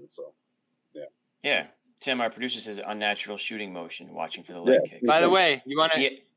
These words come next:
Speaker 2: if he had just shot it regularly and got hit in the shoulder, yeah, they would have called
Speaker 1: Right.
Speaker 2: a foul. But he, he, you know, he kinda switched it up a little bit, and that's
Speaker 3: By
Speaker 2: why it was what
Speaker 3: by
Speaker 2: it
Speaker 3: the
Speaker 2: was.
Speaker 3: way, fa-, fair, John would have gone here, and I wanna bring it up.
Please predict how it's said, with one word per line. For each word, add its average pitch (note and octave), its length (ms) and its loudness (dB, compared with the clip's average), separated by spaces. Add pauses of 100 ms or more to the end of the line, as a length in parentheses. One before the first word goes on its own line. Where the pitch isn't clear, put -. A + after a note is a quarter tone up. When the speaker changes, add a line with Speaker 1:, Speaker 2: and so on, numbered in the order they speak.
(120)
Speaker 2:
if - 160 -14
he D3+ 140 0
had D3 160 4
just C#3+ 180 0
shot D3 240 6
it C3+ 80 2
regularly E3+ 540 0
and C#3 100 0
got B2 140 4
hit C#3 60 2
in B2+ 60 -6
the C3+ 60 -8
shoulder, D3 340 -4
yeah, D#3+ 280 2
they G2+ 80 -4
would G#2+ 140 -6
have A2 80 -10
called F2+ 160 4
Speaker 1:
Right. D2 80 0
Speaker 2:
a - 20 -6
foul. A#2+ 300 2
But F2+ 180 -10
he, G2 140 -16 (320)
he, G2+ 360 -12 (180)
you G2+ 120 -12
know, F#2 160 -6
he G2 160 -14
kinda G#2 240 -6
switched - 360 -8
it A2 60 -6
up B2+ 140 -4
a - 40 -14
little - 200 -14
bit, - 240 -14
and D#2+ 100 -14
that's D#2+ 240 -12
Speaker 3:
By C3+ 220 0 (180)
Speaker 2:
why E2 360 -2 (340)
it - 120 -18
was F#2 220 -10
what G#2 60 -8
Speaker 3:
by C#3 80 2
Speaker 2:
it D3 40 0
Speaker 3:
the D3 60 0
Speaker 2:
was. C#3+ 60 2
Speaker 3:
way, B2 240 2
fa-, B2+ 400 -2
fair, C3 500 -4 (720)
John B2 280 0
would C3 120 -2
have B2 100 -4
gone A#2+ 260 2
here, A#2 280 -2
and A2 100 -4
I G2+ 80 -4
wanna A2 220 -6
bring G#2+ 220 -8
it G2+ 100 -4
up. G2+ 260 0